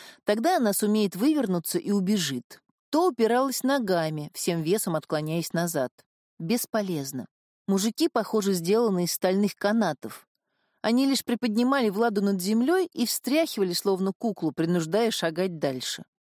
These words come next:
Разодранная верёвками кожа на запястьях противно зудела. Владе хотелось дотянуться зубами и ослабить узлы. Никто ей этого не позволял. Бандиты, почти не запыхавшись,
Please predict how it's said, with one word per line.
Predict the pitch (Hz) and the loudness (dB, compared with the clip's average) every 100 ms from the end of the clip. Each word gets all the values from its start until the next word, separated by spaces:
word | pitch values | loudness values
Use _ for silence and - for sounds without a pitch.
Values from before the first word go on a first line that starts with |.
| _ _ _ _ _ | _ _ _ _ _
Разодранная | - 185 208 320 220 190 175 | -2 0 2 2 2 2 2
верёвками | 170 175 214 - 175 165 | 4 4 2 0 -4 -4
кожа | - 294 262 202 | 0 0 2 0
на | 180 | 2
запястьях | 175 - 185 175 - 156 - | 0 0 -2 -2 -6 -8 -4
противно | 160 160 214 196 180 | -2 -2 0 2 2
зудела. | 165 175 165 156 139 127 _ _ _ _ - | 0 -2 -2 -2 -2 -8 _ _ _ _ -4
Владе | 175 240 220 202 | 2 2 2 -2
хотелось | 202 - 214 202 | -2 0 2 2
дотянуться | 170 175 208 214 - 202 | -2 -4 0 0 0 -2
зубами | 180 190 233 302 220 | -2 0 0 2 0
и | - 208 | 2 0
ослабить | 220 - 302 269 160 - | 0 0 2 2 -2 -4
узлы. | 180 175 160 131 - _ _ _ | -4 -2 -2 -4 -10 _ _ _
Никто | 220 233 - 349 | 0 0 2 0
ей | 302 185 185 | 2 2 0
этого | 185 | 0
не | 180 175 | -2 -2
позволял. | 185 170 185 175 139 135 - _ _ _ _ _ - | -2 -2 0 -2 -4 -8 -14 _ _ _ _ _ -6
Бандиты, | 160 175 170 185 311 - | 0 0 0 0 -2 -2
почти | - 156 - 185 | -4 -4 -4 -4
не | 185 | -2
запыхавшись, | 165 180 - 302 262 226 - 208 | 0 -2 -2 -4 -4 -6 -4 -6